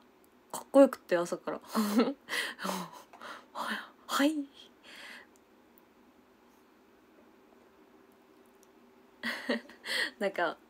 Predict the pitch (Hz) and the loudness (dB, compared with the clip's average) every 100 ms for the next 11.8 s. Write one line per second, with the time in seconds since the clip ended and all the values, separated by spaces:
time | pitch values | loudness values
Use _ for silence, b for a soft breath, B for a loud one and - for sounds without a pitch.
0 | - - 208 190 185 220 180 - - - | -12 -2 0 2 4 6 4 0 -8 -20
1 | - - - - - - 190 185 185 185 | -20 -20 -20 -20 -20 -10 -6 -2 0 0
2 | 185 180 - - - - b b b - | 0 -4 -4 -14 -20 -20 b b b -6
3 | - 202 196 175 - - - - 220 247 | 6 10 10 6 -2 -18 -12 -4 2 6
4 | 262 277 269 - - - B B B B | 10 10 8 -2 -8 -8 B B B B
5 | B B - - - - - - - 220 | B B -20 -20 -20 -20 -20 -20 2 6
6 | 233 214 196 196 170 - - - - - | 10 10 10 8 6 4 -10 -20 -20 -2
7 | 190 180 180 175 - - - - - - | 0 2 0 -2 -6 -14 -20 -20 -20 -20
8 | - - - - - - - - - - | -20 -20 -20 -20 -20 -20 -20 -20 -20 -20
9 | - - - - - - - - - - | -20 -20 -20 -20 -20 -20 -20 -20 -20 -20
10 | - - - - - - - - - - | -20 -20 -20 -20 -20 -20 -20 -20 -20 -16
11 | - 196 185 170 170 - - | -2 0 0 -2 -6 -10 -12